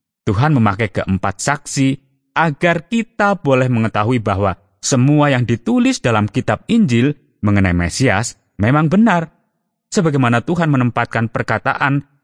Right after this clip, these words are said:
atau firman-Nya ke dalam pikiran para nabi, nah, demikian juga ia menuntun keempat orang itu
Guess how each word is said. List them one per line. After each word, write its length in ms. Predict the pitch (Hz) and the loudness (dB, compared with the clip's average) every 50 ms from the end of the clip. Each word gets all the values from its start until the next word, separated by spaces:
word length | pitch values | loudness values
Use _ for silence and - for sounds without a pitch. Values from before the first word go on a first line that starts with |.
| - | -6
atau 220 | 107 107 - 117 107 | -6 -4 -2 -4 -4
firman-Nya 840 | - - 110 104 120 131 135 135 123 107 90 - _ _ _ _ _ - | -2 -2 -2 0 0 0 2 2 0 0 -2 -4 _ _ _ _ _ -4
ke 80 | 170 | 0
dalam 240 | 151 170 165 160 160 | 0 2 2 0 0
pikiran 540 | - - 175 - - 220 240 233 233 226 208 | -2 -6 -8 -6 -2 0 0 2 2 2 0
para 180 | 190 165 147 139 | 0 0 0 0
nabi, 460 | 117 95 85 - - 170 226 254 - _ _ _ _ _ _ _ - | 0 0 -2 -2 -2 -2 -2 -2 -6 _ _ _ _ _ _ _ -2
nah, 160 | 180 180 160 - _ _ _ - | -2 0 0 -2 _ _ _ -2
demikian 720 | - 175 180 180 190 190 165 - 175 185 185 185 180 165 - | 0 2 4 4 2 2 0 -2 -2 0 2 2 0 2 2
juga 480 | 269 294 285 - - 110 104 110 117 - _ _ _ _ _ _ _ | 0 -2 0 0 -2 0 0 -2 -4 -6 _ _ _ _ _ _ _
ia 240 | - 110 113 110 104 | -2 0 2 2 2
menuntun 800 | 98 98 95 87 87 98 135 185 202 185 - - 190 190 190 190 - | 2 2 0 0 2 2 2 2 2 0 0 0 0 0 0 -2 -2
keempat 480 | - 113 - 98 90 82 98 90 - - | -4 -4 -2 -2 -2 -2 -2 -4 -4 -4
orang 220 | 95 90 87 85 - | -4 -2 -4 -2 -2
itu 460 | 147 175 - - - 160 156 156 - | -4 -4 -4 -2 -2 0 0 0 -4